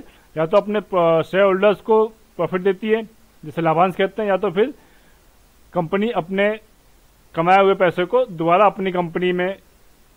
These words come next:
कुछ और करने के लिए invest करती है जिससे उनकी earning बढ़े। देखते हैं लाभांश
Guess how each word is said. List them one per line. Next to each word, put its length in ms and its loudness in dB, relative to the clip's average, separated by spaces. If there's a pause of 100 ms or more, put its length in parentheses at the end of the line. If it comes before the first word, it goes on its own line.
(300)
कुछ 180 -8
और 160 0
करने 300 -2
के 80 -4
लिए 200 2
invest 300 -2
करती 300 -6
है 200 -12
जिससे 220 -6
उनकी 280 -2
earning 360 -2 (120)
बढ़े। 340 -2 (2500)
देखते 280 -4
हैं 60 0
लाभांश 440 4